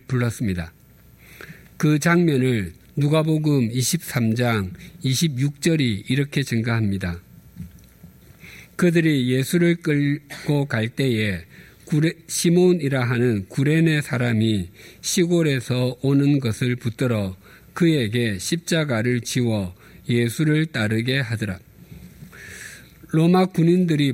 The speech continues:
불러낸 사람은 구경꾼 대열에 있던 구레네 지방에서 온 시몬이었습니다. 구레네는 아프리카 북동쪽에 있던 도시인데 지금의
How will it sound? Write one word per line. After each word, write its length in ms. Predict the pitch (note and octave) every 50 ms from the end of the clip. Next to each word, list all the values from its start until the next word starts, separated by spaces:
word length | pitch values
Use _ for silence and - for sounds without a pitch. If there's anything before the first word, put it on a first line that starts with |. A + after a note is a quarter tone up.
| A2+ -
불러낸 800 | - E3+ E3+ E3 D#3 C#3 B2+ C3 C#3 C#3+ C#3 C#3 C#3+ C#3+ C#3 - - - - _ -
사람은 720 | - - D#3 C#3+ D3 D3 D3 C#3+ B2 B2 A#2+ G#2 E2 D#2+ - - - - - - - -
구경꾼 760 | - - D3 D3 E3 E3 E3+ F3 F3 - - F3+ F3+ F3+ E3+
대열에 480 | - C#3+ B2+ B2 B2+ C3 C3 C#3 C#3 B2+
있던 520 | G#2+ G2 - - B2 A#2 A2 G2 F2 D#2+ - - - - - - - -
구레네 540 | - D3 D3 D#3+ E3+ F3+ F#3 F3+ D#3+ C3+ B2
지방에서 720 | - - D3 C#3+ D3 C#3+ C#3+ C#3+ C3+ B2 A#2 G#2+ - A#2 A2
온 400 | G#2+ B2 B2+ C3+ C3+ C#3 C#3+ C#3+ - - - - - -
시몬이었습니다. 1200 | - - - - F3 D#3+ E3 E3+ E3+ E3+ E3+ E3 - - B2+ B2+ A#2+ - - A#2+ G#2+ G2 F2 E2 - - - _ - - - - - - - - - - - - - - - - - - - -
구레네는 800 | - E3 D#3+ E3+ F#3 G3 G3 F3+ D#3+ D3+ D3+ D3 C#3 A#2+ G2 F#2 - - - -
아프리카 640 | D3 C#3 - - G3 G3+ G3 F#3 - F3 E3 C#3+ A#2+
북동쪽에 880 | A2+ - E3+ F#3 - - - F#3 F3+ F#3 F3 E3 - D#3+ D3 C#3+ C#3 B2+
있던 440 | A2+ G#2+ - - - C3+ C#3 C3+ B2
도시인데 800 | C3+ C3 C3+ - E3+ D3 B2+ A2 G2+ A2 A#2 A2 G2 F2+ E2+ - - - - - - - -
지금의 800 | - - G3 F3+ E3+ F#3 F3+ F3 E3 C#3+ C3 B2 A#2+ G2+ F2 -